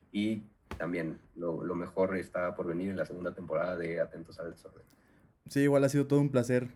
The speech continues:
Speaker 2: estar con toda nuestra audiencia, compartir punto de vista con amigos, con gente que nos escucha en redes sociales, que apoyan el proyecto, que les gusta, que piensan diferente. Este, es algo que quiero seguir haciendo,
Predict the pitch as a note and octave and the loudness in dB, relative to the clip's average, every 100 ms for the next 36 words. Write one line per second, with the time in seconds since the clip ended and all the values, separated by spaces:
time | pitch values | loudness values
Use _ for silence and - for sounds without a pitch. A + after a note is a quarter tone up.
0 | - B2 B2 B2 B2+ A#2+ B2 B2 A2+ - | -10 0 0 2 0 2 2 2 0 -2
1 | B2 A#2+ A#2+ B2+ D3+ D3+ C#3+ D3+ C#3+ B2+ | -4 0 2 6 6 6 2 2 2 4
2 | B2+ C#3 C3+ C#3+ C3 B2+ B2 B2 C3 C3 | 4 4 4 2 2 2 2 2 0 -2
3 | A#2 G#2+ - - _ _ _ _ - A#2+ | -2 -4 -8 -16 _ _ _ _ 0 4
4 | C3+ C#3 C3+ C3 B2+ - A#2 A2+ A2 A2 | 6 6 6 2 2 0 2 4 2 0
5 | G#2+ G#2 - B2+ B2+ C#3+ A#2+ A#2+ A2+ - | -2 -4 -2 0 2 2 -2 -2 -6 2
6 | B2+ B2 B2 A2+ A#2 A#2+ A#2 A2 C3 B2+ | 2 4 2 2 2 0 0 0 2 2
7 | C3 B2+ B2 A#2 G#2 A#2+ A#2 G#2+ A2 A#2 | 2 0 -2 -4 0 0 0 -2 0 0
8 | A#2+ A#2+ A2+ G#2+ G#2+ A2+ B2 B2 A#2+ A2+ | 0 -2 -4 -2 -2 0 -2 0 -2 0
9 | G#2+ A#2 A#2 A#2 A2 A2 A#2+ A#2+ A#2 A#2+ | -2 -2 0 -2 0 0 -2 -2 -4 -6
10 | - _ _ _ _ _ _ _ B2 A#2+ | -10 _ _ _ _ _ _ _ 0 0
11 | - B2+ D3+ D#3 D3+ B2+ C#3 C#3 B2 B2+ | 4 8 10 10 6 4 4 2 2 2
12 | B2 C3+ D3+ D#3+ F3+ | 4 4 4 4 2